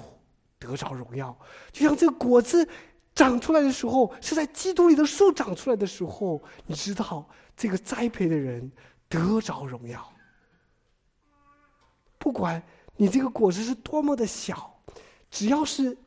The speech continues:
不是你肉体能够长出来的果子，是基督借着圣灵长出来的果子，这就是神迹，这就是父因儿子得荣耀，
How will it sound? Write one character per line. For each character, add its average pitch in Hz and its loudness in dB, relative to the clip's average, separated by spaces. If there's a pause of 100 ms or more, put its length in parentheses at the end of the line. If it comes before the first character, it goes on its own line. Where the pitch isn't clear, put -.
(360)
不 294 2
是 349 4
你 294 6
肉 330 6
体 - 0
能 196 6
够 233 2
长 151 -4
出 - -4
来 196 -2
的 180 -2
果 160 -10
子， 135 -14 (440)
是 285 0
基 - -8
督 359 6 (220)
借 339 2
着 302 4
圣 359 4
灵 247 6
长 233 -6
出 - -8
来 190 -2
的 180 -2
果 156 -6
子， 131 -10 (640)
这 226 0
就 190 -4
是 127 -8
神 123 -8
迹， 123 -14 (560)
这 190 0
就 160 -4
是 131 -8 (420)
父 - 6 (280)
因 285 6
儿 185 2
子 233 -4
得 127 -8
荣 117 -10
耀， 117 -14